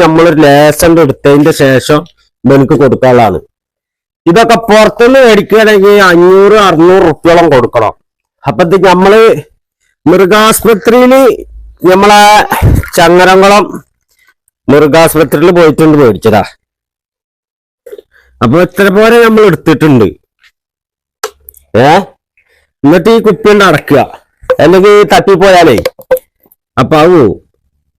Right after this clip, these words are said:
അപ്പൊ ഒരു മരുന്ന് ഇതാണ് ട്ടാ, നമ്മൾ ഈ കുപ്പിയിൽ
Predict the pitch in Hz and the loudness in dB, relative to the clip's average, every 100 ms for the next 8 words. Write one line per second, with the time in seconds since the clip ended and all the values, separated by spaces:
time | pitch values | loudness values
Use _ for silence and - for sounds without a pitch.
0 | _ _ _ _ _ _ _ _ 131 147 | _ _ _ _ _ _ _ _ -4 0
1 | 202 214 226 208 190 214 185 185 170 170 | 2 2 2 2 2 0 2 0 0 2
2 | 131 - - _ 151 175 196 208 196 - | 0 -2 -12 _ -2 0 2 0 -2 -2
3 | 185 | 0